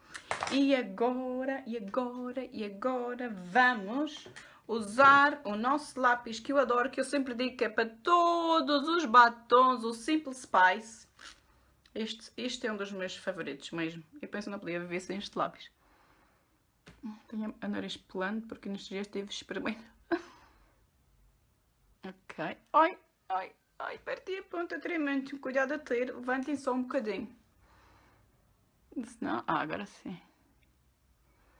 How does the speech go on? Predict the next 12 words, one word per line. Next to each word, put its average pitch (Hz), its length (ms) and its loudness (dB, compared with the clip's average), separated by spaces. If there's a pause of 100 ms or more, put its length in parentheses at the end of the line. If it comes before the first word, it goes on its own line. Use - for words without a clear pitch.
(520)
Sabem 202 300 4
porque 254 180 -6
que 233 120 -8
eu - 20 -4
parti 208 260 -4
a 185 80 0
ponta? 170 520 -6 (1200)
Porque - 160 -10
eu 196 60 -4
deixei 202 200 -6
ele 190 120 -2
destapado. - 600 -4